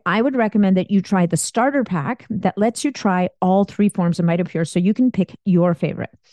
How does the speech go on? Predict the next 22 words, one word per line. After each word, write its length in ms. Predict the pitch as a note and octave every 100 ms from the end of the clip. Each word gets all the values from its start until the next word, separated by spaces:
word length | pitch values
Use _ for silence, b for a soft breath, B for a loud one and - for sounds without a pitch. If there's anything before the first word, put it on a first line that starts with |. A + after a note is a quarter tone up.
| b b _ -
Timeline 380 | F#3+ B3 D4+
is 100 | D#4+
offering 340 | A#3 G3 G3 F#3+
ten 320 | - G3 G#3+
percent 360 | C4+ B3 A#3+ G3
off 200 | F#3 -
your 120 | E3
first 400 | - B3+ C#4 -
order 280 | G#3 G3+ G3+
of 80 | F3
MitoPure. 420 | E3+ E3+ D#3+ - - _
All 100 | D#3+
you 100 | F#3
have 120 | A#3+ -
to 80 | B3
do 140 | B3+
to 60 | A#3+
get 200 | F#3+ F3
it 160 | E3 -
is 140 | E3
go 220 | F3+ F3+
to 300 | F#3 E3 E3